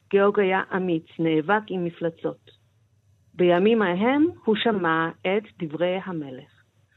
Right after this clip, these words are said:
אשר השווה את עצמו לאלוהים בפני העם.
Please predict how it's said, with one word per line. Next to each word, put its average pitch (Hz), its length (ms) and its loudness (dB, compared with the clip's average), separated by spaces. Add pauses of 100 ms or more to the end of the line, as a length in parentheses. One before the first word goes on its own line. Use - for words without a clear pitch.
(200)
אשר 226 300 2 (120)
השווה 226 400 0
את 233 100 -2
עצמו 214 400 0
לאלוהים 170 720 0 (340)
בפני 170 360 -2
העם. 147 340 -4